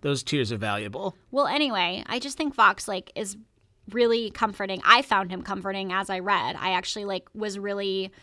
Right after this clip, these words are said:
Speaker 2: found, like, some catharsis in Fawkes's behavior.
Speaker 1: He has such a cheeky name, too.
Speaker 2: Yeah, he does.
Speaker 1: <laughs>
Speaker 2: Um, all right. So, wow, I think that's that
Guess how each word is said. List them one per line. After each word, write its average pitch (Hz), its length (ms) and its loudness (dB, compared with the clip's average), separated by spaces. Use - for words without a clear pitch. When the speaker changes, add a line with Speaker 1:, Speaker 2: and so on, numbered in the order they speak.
Speaker 2:
found, 226 360 4
like, 220 200 -4
some 208 440 -6
catharsis 202 720 -2
in 196 180 -8
Fawkes's 185 800 -2
behavior. 175 720 -2
Speaker 1:
He 170 100 2
has 175 80 4
such 180 180 2
a 196 60 2
cheeky 143 460 0
name, 113 400 0
too. 120 420 -4
Speaker 2:
Yeah, 190 340 -6
he 202 140 -10
does. - 540 -4
Speaker 1:
<laughs> - 40 4
Speaker 2:
Um, 208 680 2
all 240 140 6
right. 185 280 0
So, 208 1000 0
wow, 214 540 8
I 226 80 4
think 269 320 -4
that's 370 280 2
that 220 420 2